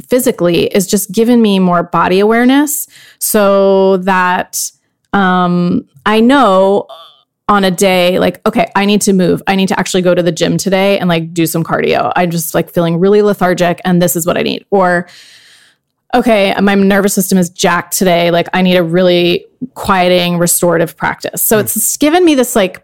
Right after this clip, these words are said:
Speaker 1: body awareness that I just didn't have before. I think I used to just,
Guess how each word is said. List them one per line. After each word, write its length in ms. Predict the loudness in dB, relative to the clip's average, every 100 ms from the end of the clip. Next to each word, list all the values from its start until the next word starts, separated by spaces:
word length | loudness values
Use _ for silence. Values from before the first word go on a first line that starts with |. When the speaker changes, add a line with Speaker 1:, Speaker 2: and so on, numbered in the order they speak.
| _
Speaker 1:
body 360 | 0 2 2 2
awareness 600 | 2 2 0 0 -2 -2
that 120 | -2 0
I 100 | 0
just 200 | -2 -2
didn't 240 | -4 -4
have 420 | -6 -4 -2 -2
before. 280 | -4 0 0
I 100 | 2
think 200 | 0 0
I 80 | 2
used 260 | 0 0 -2
to 80 |
just, 320 | 0 0 0